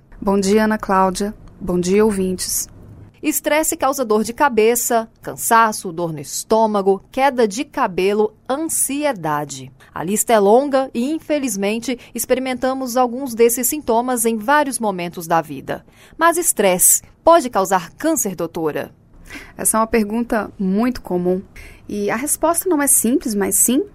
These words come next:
Speaker 1: vamos conversar aqui sobre isso. O estresse, ele não causa câncer de uma forma direta. O mecanismo com que ele pode predispor à incidência do câncer é por minar vias de defesa.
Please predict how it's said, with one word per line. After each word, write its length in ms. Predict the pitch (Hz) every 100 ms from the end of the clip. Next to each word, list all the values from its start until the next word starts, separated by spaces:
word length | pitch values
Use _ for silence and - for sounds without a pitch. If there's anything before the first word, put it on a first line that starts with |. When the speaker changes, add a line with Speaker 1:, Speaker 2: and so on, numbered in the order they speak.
| - -
Speaker 1:
vamos 280 | - 180 185
conversar 500 | - 196 208 - 202
aqui 160 | 202 -
sobre 280 | 208 208 208
isso. 360 | - - - - - - -
O 20 |
estresse, 520 | 349 - 247 269 233 254
ele 120 | 262
não 200 | 285 349
causa 580 | - 277 285 285 202 196
câncer 420 | - 233 226 208
de 120 | 214
uma 120 | 214
forma 360 | - 233 220 220
direta. 720 | 196 220 208 175 - - - - - - -
O 60 |
mecanismo 720 | 196 208 233 220 240 302 285 285
com 220 | 262 233
que 160 | -
ele 160 | 220 214
pode 480 | - 196 185 175 175
predispor 1000 | - 269 302 359 294 - - 220 269 254
à 40 |
incidência 500 | 208 - 190 196 -
do 100 | -
câncer 580 | - 208 220 214 208 190 -
é 300 | 202 214 247 - - - - -
por 280 | 233 254 226
minar 800 | 240 285 359 269 240 294 359 - - -
vias 520 | 208 269 320 370 262
de 120 | 285
defesa. 640 | 262 269 - 180 165 165